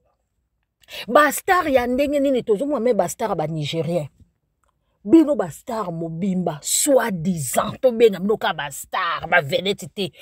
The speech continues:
Bobimaka na mibali ya bato. Eh? Bastar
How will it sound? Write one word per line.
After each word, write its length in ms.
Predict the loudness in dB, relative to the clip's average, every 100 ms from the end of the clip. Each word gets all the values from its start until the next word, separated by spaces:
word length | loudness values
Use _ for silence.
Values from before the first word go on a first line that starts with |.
| -16 4
Bobimaka 640 | 6 8 6 4 2 -2
na 120 | 0
mibali 380 | 2 4 4 6
ya 80 | 4
bato. 340 | 4 0 -2 _ _ _ _ _
Eh? 160 | 8 8 6 _ -20 2
Bastar 600 | 4 4 0 -4 -2 -2